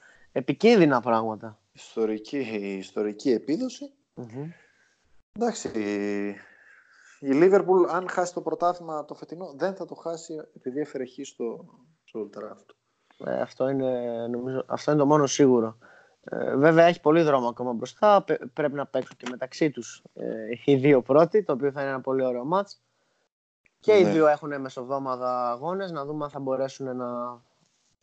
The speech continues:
Speaker 1: πάρουν τα τρίποντα στους ομίλους τους. Ε, να διαχειριστούν και το roster σωστά, πώς θα εξελιχθεί μετά, τι θα κάνουν και στις επόμενες αγωνιστικές. Είναι ωραίο πάντως, εντάξει, παρόλο που είναι μόνο δύο μπροστά και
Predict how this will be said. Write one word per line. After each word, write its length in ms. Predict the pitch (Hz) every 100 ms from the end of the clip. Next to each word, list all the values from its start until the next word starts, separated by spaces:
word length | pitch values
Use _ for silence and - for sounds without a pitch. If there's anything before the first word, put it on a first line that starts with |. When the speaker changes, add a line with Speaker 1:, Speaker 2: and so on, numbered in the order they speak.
| _ _ _ _ _ -
Speaker 1:
πάρουν 240 | 156 135 131
τα 120 | 123
τρίποντα 640 | - 131 123 131 120 135
στους 200 | 120 -
ομίλους 440 | 135 131 143 156
τους. 260 | - 180 - - - _ _ _ - - _ -
Ε, 60 | 131 131 131 131 127
να 100 | 135
διαχειριστούν 460 | 139 139 139 131 156
και 80 | 143
το 200 | 139 139
roster 200 | 139 120
σωστά, 440 | - - 180 175 - _
πώς 240 | - 165 -
θα 380 | 143 135 131 127
εξελιχθεί 500 | 123 - 123 123 143
μετά, 480 | 131 123 135 127 123 _ _ _ _ _ _ _ - _ _ _ -
τι 120 | 165
θα 120 | 147
κάνουν 280 | - 160 151
και 80 | -
στις 120 | -
επόμενες 420 | 135 160 156 139
αγωνιστικές. 560 | 139 135 131 - 202 202
Είναι 540 | - 196 220 220 214
ωραίο 360 | 202 202 208 151
πάντως, 260 | 135 127
εντάξει, 280 | 143 165 -
παρόλο 320 | 156 160 175
που 160 | 156 156
είναι 160 | 165
μόνο 300 | 160 160 156
δύο 440 | 143 156 160 190 214 _
μπροστά 480 | - - - 165 175
και 240 | 175 156